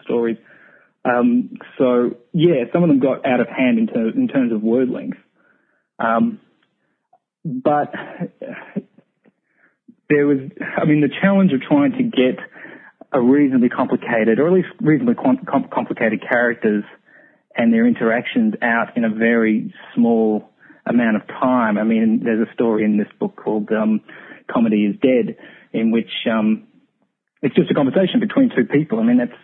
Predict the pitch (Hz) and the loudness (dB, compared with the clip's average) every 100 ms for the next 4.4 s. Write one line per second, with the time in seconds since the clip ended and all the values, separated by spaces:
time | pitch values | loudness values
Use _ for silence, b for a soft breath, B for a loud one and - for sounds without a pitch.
0 | _ - - 135 123 113 - 123 110 117 | _ -14 -2 0 2 0 0 0 0 0
1 | 117 110 107 120 113 110 B B - 127 | 0 0 0 0 0 -2 B B -2 0
2 | - 190 156 135 - 135 123 120 156 156 | 2 2 2 -2 -2 0 0 2 0 2
3 | 117 131 127 143 123 110 120 120 120 117 | 0 0 -2 0 0 0 0 0 0 2
4 | 120 117 117 | 2 2 0